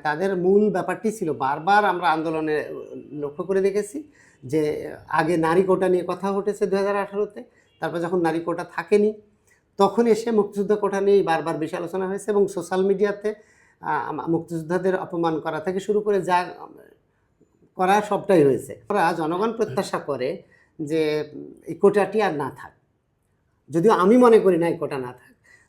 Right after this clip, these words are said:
জনগণ চা-, মনে করে চা-, কোটা না থাক, যেহেতু আন্দোলন হয়েছে এবং আন্দোলনে যারা সমর্থন দিয়েছে, আন্দোলন যারা মাঠে করতে গেছে সাধারণ শিক্ষার্থী, তারা মনে করে কোটা থাক-, থাকবে না। কিন্তু এখন পর্যন্ত যারা,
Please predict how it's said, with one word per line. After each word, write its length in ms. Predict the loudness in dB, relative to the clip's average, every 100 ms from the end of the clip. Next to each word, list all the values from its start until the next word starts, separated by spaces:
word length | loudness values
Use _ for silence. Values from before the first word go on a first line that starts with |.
| 0
জনগণ 540 | 4 6 6 6 4
চা-, 180 | 0 -4
মনে 240 | -2 -2
করে 440 | -2 -6 -6 -8 -10 _ _ _
চা-, 100 | -12 -10 -12 -16 _ _ _
কোটা 180 | 0 2
না 200 | 0 -2
থাক, 120 | -10 -4 4
যেহেতু 180 | 4
আন্দোলন 280 | 4 2 2
হয়েছে 180 | 0 -2
এবং 100 | 0
আন্দোলনে 500 | 0 2 2 4 4
যারা 180 | 2 0
সমর্থন 460 | 0 0 0 0
দিয়েছে, 380 | 0 -2 -4 -8 -8 -20 -12
আন্দোলন 420 | 0 2 4 4
যারা 160 | 4 2
মাঠে 240 | 2 0
করতে 320 | 0 -2 0 0
গেছে 200 | 0 -4
সাধারণ 380 | -2 0 0
শিক্ষার্থী, 580 | 0 -6 -12 -14 -10 -10 -10 -18 _ 0
তারা 180 | 2
মনে 200 | 2 2
করে 180 | 0 -2
কোটা 280 | -2 -4 -4
থাক-, 500 | -6 -10 -10 -16 -16 -2
থাকবে 260 | 0 0
না। 120 | -6 -10 _ _ -20 _
কিন্তু 200 | -2 0
এখন 380 | 0 0 0 0
পর্যন্ত 560 | 0 0 0 0 0 0
যারা, 580 | 2 2 4 2 0